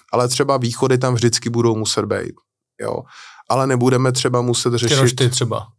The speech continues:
Speaker 1: například, jo, protože pokud tam nebude pochozí patro,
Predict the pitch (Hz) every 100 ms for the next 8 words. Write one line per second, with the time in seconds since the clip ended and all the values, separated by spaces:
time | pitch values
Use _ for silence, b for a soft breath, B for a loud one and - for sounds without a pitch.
0 | _ _ _ _ 113 107 - 104 92 98
1 | - - 110 110 123 123 120 131 127 120
2 | 120 120 117 110 113 113 117 117 - 117
3 | 120